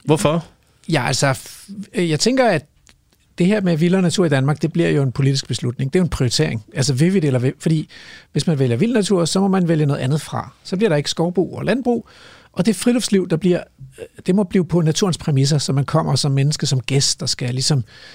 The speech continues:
Speaker 2: finde sig i, at det er naturen, der har første ret.
Speaker 1: Ja. Ja.
Speaker 2: Og det bliver en politisk beslutning,
Speaker 1: Ja.
Speaker 2: så det skal vi gøre. Og jeg tænker,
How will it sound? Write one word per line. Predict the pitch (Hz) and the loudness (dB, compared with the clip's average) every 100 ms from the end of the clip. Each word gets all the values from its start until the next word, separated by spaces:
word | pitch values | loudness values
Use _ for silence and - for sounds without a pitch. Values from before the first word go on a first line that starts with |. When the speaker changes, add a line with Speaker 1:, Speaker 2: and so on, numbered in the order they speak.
| - - | -20 -4
Speaker 2:
finde | 196 240 | -2 2
sig | 208 | 2
i, | 175 | 2
at | 151 | 0
det | |
er | 160 | 0
naturen, | 139 180 165 | 0 0 0
der | 131 | 0
har | |
første | - 117 - 123 | -2 -6 -8 -12
ret. | 110 _ - | -14 _ -2
Speaker 1:
Ja. | 127 - _ _ _ - | -2 -2 _ _ _ -4
Ja. | 104 - - | -4 -4 -12
Speaker 2:
Og | - 156 | -6 -2
det | 185 | 2
bliver | 240 | 2
en | 202 | 2
politisk | 214 196 190 | 2 0 0
beslutning, | 170 143 - 139 - _ | -2 -2 -2 -4 -6 _
Speaker 1:
Ja. | 139 | -2
Speaker 2:
så | 156 | 0
det | 240 | 0
skal | 220 262 | 0 0
vi | |
gøre. | 196 110 98 - - | -2 -4 -6 -10 -2
Og | 165 175 | 0 0
jeg | 170 | 0
tænker, | - 240 240 | 0 2 2